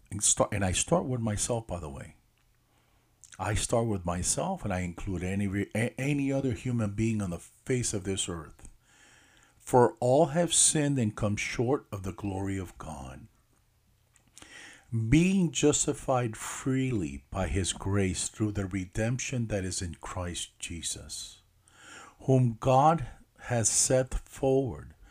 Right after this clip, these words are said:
to be a propitiation through faith in his blood." To declare his righteousness for the remission of sins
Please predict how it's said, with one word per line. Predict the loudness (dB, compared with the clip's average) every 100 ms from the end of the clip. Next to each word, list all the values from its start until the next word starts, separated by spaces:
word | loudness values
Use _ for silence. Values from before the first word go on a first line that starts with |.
| -20 -20 -20 _ 2
to | 2
be | 4 4 4
a | 4
propitiation | 2 -4 0 0 0 2 4 4 2 0 -4 -6
through | -2 -2 -2
faith | -4 -6 -2 0 2 0 -6 -6
in | -2 -2
his | 0 -2
blood." | -2 -4 -4 -6 -12 -18 _ _ _ _ _ -20 -20 -20 2
To | 4
declare | 6 4 0 0 2 2
his | 2 0 -2
righteousness | -2 -2 -2 -4 -4 -6 -8 -10
for | -6 0
the | 0
remission | 2 0 2 0 0 -6 -10
of | -8 -8
sins | -6 -8 -10 -12 -16 -16 -18